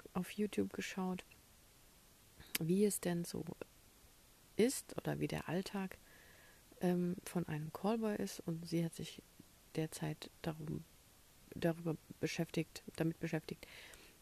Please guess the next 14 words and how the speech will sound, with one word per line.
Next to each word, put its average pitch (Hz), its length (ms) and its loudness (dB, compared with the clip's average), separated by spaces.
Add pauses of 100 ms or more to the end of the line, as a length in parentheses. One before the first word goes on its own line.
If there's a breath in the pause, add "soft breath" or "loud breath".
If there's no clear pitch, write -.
ähm, 165 500 2
wie 165 180 2
das 165 180 4
denn 156 120 0
Escort-Mädels - 840 -2
so 139 120 0
machen. - 340 -6 (360)
Und 151 240 0 (440 loud breath)
da 165 80 2
haben 165 100 4
wir 170 80 6
einen 156 140 2
schönen, 160 380 0 (140)
ähm, 156 320 -2